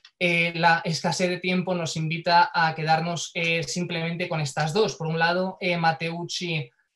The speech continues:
eh, profetiza una inevitable crisis del estado de bienestar en la medida en que tiende necesariamente a la burocratización, por un lado,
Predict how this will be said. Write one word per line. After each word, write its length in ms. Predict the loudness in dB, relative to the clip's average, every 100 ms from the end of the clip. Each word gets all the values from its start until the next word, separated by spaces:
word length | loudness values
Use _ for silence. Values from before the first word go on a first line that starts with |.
| _ _
eh, 280 | 2 2 2
profetiza 720 | 0 0 0 0 0 0 0 0
una 160 | 0
inevitable 560 | 0 -2 0 0 0 -2
crisis 300 | -4 -4 -4
del 120 | -4
estado 240 | -2 0
de 80 | 0
bienestar 540 | 0 -2 0 2 0 -2 _ -8
en 140 | -2
la 120 | 0
medida 580 | 0 0 0 2 2 0
en 180 | -4 -4
que 140 | -4 -4
tiende 560 | 0 2 2 2 0
necesariamente 1000 | 0 -2 0 0 0 2 2 0 -2 -2 -2
a 80 | 0
la 120 | 0
burocratización, 960 | -2 -6 -4 -6 -8 -10 -8 -2 -2
por 100 | 0
un 120 | 0 4
lado, 340 | 4 2 -4